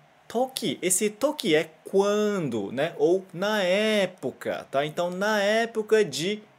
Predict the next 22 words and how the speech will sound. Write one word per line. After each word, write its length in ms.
criança, 800
né? 200
Ou 220
kodomo 540
no 120
toki 260
também 320
pode 300
ser 160
entendido 420
como 240
quando 600
eu 180
era 180
criança, 640
quando 320
criança. 840
Kodomo 640
no 300
toki, 720
popstar, 1300
né? 160